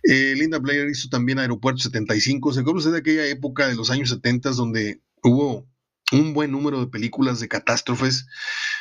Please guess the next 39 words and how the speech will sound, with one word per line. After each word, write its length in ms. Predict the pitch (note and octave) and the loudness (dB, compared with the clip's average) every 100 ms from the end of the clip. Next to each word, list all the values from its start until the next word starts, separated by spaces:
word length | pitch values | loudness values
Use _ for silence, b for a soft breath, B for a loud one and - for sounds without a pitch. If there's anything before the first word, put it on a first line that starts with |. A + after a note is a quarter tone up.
| B | B
eh, 580 | - A#2+ A#2 A2+ - - | 0 2 0 -2 -4 -2
como 240 | - A2 G#2+ | 2 2 2
fue 380 | C3 B2 B2 | 2 2 2
Infierno 420 | A#2 A2 B2 A#2+ A#2 | -2 -2 -2 0 -2
en 60 | |
la 120 | G#2+ | -4
Torre, 540 | - A#2 B2 A#2 A#2 A2+ | -2 0 0 -2 -4 -6
Infierno 300 | G#2+ A#2+ G#2+ | -4 -2 -2
en 60 | |
la 20 | G#2 | -2
Torre 220 | G#2+ G#2 | -2 2
dos, 440 | G#2+ A#2+ B2 A#2+ | 2 4 2 -2
Aeropuerto 360 | G#2+ G2+ A#2 - | -2 -2 -2 -2
setenta 320 | - G2 G2+ | 0 0 2
y 60 | F#2 | 2
cinco, 520 | C3+ C#3 C3 B2 A#2+ | 2 2 0 0 0
setenta 380 | A2 G#2+ G2+ G2+ | -2 -4 0 2
y 60 | |
siete, 580 | G2+ C3+ C3+ C3 B2+ A#2+ B B B B B B | 4 2 2 0 0 -2 B B B B B B
en 180 | B2 G#2+ | 2 4
donde 200 | A2 A2 | 4 2
veíamos 360 | A2+ A#2+ A2+ A2+ | 2 2 0 -2
a 60 | |
Charlton 440 | - A2 G#2 G#2+ G2+ | 0 -2 0 -4 0
Heston, 480 | B2 B2 - A#2+ | 0 0 -4 -4
veíamos 440 | A2+ G#2+ A2+ A2+ - | -2 -2 -2 -4 0
a 40 | |
O 80 | G#2+ | 0
J 140 | G#2+ G#2 | 0 0
Simpson, 680 | G#2 A#2+ C3 B2+ A#2+ A2+ G#2+ B B B B B | 0 0 -2 -2 -4 -6 -8 B B B B B
veíamos 500 | G#2+ A2 A2+ A#2 - | 2 4 2 0 -2
a 240 | G#2+ G#2 G#2 | -2 -4 -2
George 220 | A#2+ A2 | 0 0
Kennedy, 420 | B2 A#2+ A#2+ A2+ | 0 0 0 -2
aquel 520 | G#2+ G#2+ A2 G#2+ G2+ - | -4 0 0 0 -2 -2
señor 280 | - A2 A2 | 0 2 2
güe-, 360 | G#2 G#2 A2 A2+ | 2 2 2 2
gordo, 300 | G#2+ A#2 A2+ | 2 2 2
güero, 360 | A2 A#2 A#2+ | 2 2 0